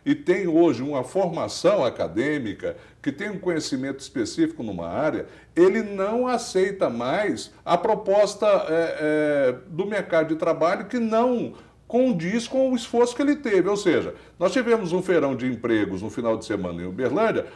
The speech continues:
onde milhares de jovens foram lá. No nosso tempo, e aí a gente não pode ficar falando isso que vai dar a impressão de muito velho, mas assim, até bem pouco tempo, ou antes da, da, dessa geração atual, se chegava no, no mercado de trabalho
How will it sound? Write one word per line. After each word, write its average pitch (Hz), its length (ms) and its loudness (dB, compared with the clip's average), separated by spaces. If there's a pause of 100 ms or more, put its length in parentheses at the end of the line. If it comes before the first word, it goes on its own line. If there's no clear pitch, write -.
onde 185 300 0
milhares 226 840 0
de 180 140 0
jovens 240 500 2
foram 240 320 2
lá. 85 260 2 (840)
No 220 220 2
nosso 269 460 6
tempo, 160 560 2
e 135 120 2
aí 185 140 4
a 190 80 4
gente 190 180 0
não 180 120 -2
pode 151 240 0
ficar 139 180 0
falando 120 360 2
isso 123 120 -8
que - 80 -4
vai 117 160 2
dar 117 100 0
a - 40 2
impressão 113 340 -6
de 98 80 -6
muito 98 300 -6
velho, 143 400 2 (280)
mas 180 240 2
assim, 190 160 0
até 185 240 2
bem 240 240 -2
pouco 240 460 2
tempo, 190 400 0
ou 185 220 6
antes 254 280 0
da, 143 200 6
da, 117 240 4
dessa 123 360 0
geração 120 520 0
atual, 139 500 2 (160)
se - 160 -8
chegava 135 640 2
no, 139 260 0
no 123 460 2
mercado 104 420 0
de 101 100 -2
trabalho 139 520 0